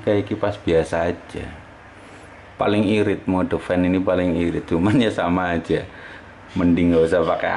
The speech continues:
A C kalau pakai mode fan, kalau menurut saya. Yang terakhir ini ada mode heat, Lur. Mode heat ini cocok untuk, bukan di Indonesia, kalau menurut saya itu untuk di luar negeri ya.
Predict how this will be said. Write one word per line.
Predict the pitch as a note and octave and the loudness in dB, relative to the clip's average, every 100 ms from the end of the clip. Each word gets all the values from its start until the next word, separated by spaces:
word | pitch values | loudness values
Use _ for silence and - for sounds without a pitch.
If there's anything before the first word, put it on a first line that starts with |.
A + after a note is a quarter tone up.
| G2 | -4
A | |
C | F#2 F#2 | -4 -2
kalau | E2+ E2 | 0 2
pakai | E2 E2 D#2+ - E2 | 2 0 -2 -4 -4
mode | D#2+ D#2 - | -2 -4 -6
fan, | D#2 D#2+ E2 | -6 -4 -4
kalau | - D#2 D#2+ F2 G2 | -2 0 2 4 4
menurut | F#2 F2+ E2+ D#2+ E2 D#2+ | 2 0 -2 -2 -4 -6
saya. | - D2 C2+ C2+ C#2 C#2+ C#2 - - - - - - - - | -10 -12 -10 -10 -10 -10 -12 -16 -20 -20 -20 -20 -20 -16 -6
Yang | F#2+ G2+ | -2 0
terakhir | A2 A2 C3+ C#3 | 0 0 0 2
ini | B2+ C#3+ D3 C#3+ - | 2 4 2 0 -10
ada | A#2 G#2+ B2 | -8 -4 0
mode | B2 B2+ A#2+ G#2+ A#2+ B2 C3+ B2+ - - - | 4 4 4 0 0 2 2 -2 -14 -12 -2
heat, | A#2 G#2+ | -2 -2
Lur. | - E2 E2 - - - - - | -2 0 0 -4 -14 -18 -12 -2
Mode | C#3+ C3 A2 | 0 2 0
heat | F#2 B2+ C3 | 0 -2 2
ini | C3+ | 2
cocok | D#3 D3 C#3+ E3+ E3 | 2 0 0 -2 -2
untuk, | D3 D3 C#3+ - E3+ - - - - - - - - - - | 0 2 2 -2 -4 -4 -20 -20 -20 -20 -20 -20 -20 -20 -8
bukan | F#2+ A2 G#2+ G2 | -2 2 4 4
di | |
Indonesia, | F#2+ F#2 F#2 G#2+ B2 | 4 4 2 2 0
kalau | B2 A#2 A2+ | 0 2 2
menurut | A2+ G#2+ | 2 0
saya | G#2+ A#2 | 0 -2
itu | B2 C#3+ | 0 0
untuk | C#3 C3 | -2 -2
di | - | -2
luar | E2+ E2+ F2+ | 0 2 2
negeri | G#2+ G#2 - - G2 | 2 -2 -4 -4 0
ya. | F2+ E2 | 0 -2